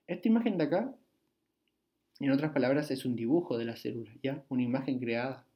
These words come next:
No es que se vea así realmente, ¿ya? En la realidad se ve mucho más, por así decirlo, simple, ¿ya? Pero esta célula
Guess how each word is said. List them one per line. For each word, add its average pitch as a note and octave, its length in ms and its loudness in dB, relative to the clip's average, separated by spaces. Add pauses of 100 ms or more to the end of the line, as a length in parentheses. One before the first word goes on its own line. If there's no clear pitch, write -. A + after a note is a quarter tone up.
(580)
No B2 140 0
es C#3 100 0
que C#3 260 0
se - 180 -6
vea B2+ 160 2
así C3+ 180 0
realmente, C3+ 560 2
¿ya? B2+ 120 -6 (680)
En B2+ 140 0
la A#2 100 -2
realidad A#2 400 2
se C#3+ 100 -4
ve D3 80 4
mucho D3+ 300 2
más, D3+ 420 2 (240)
por B2+ 120 -2
así B2+ 180 -4
decirlo, C#3+ 440 -2
simple, C#3 500 -2 (560)
¿ya? A#2+ 220 -8 (500)
Pero D#3+ 120 4
esta A3 180 0
célula A3 440 0